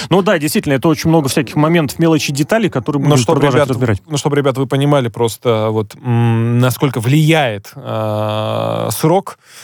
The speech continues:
Speaker 2: Э, мой хороший очень знакомый, он мне рассказал абсолютно трагическую историю, что у него лежали под подушкой, образно говоря, под матрасом двадцать тысяч долларов.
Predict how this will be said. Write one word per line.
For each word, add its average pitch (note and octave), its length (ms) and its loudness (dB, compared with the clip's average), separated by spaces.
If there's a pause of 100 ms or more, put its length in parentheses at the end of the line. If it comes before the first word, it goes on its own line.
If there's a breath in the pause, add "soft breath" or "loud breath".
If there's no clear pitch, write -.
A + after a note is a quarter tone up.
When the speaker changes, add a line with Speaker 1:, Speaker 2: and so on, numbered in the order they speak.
Speaker 2:
Э, A#2 220 0
мой B2 260 2
хороший C3+ 460 -2
очень A2 160 -6
знакомый, B2+ 520 0
он G#2+ 60 -2
мне A2 100 -4
рассказал A2+ 360 -4
абсолютно G#2+ 320 -4
трагическую G#2+ 560 -6
историю, E3 320 0
что - 160 -8
у G#2+ 40 -2
него A2+ 260 2
лежали A#2 440 0
под G#2 200 -4
подушкой, A2+ 420 -4
образно G2 200 -4
говоря, G#2 160 0
под F#2+ 160 -6
матрасом G#2+ 400 -4
двадцать A2 340 -2
тысяч G2+ 300 -10
долларов. B2+ 500 -2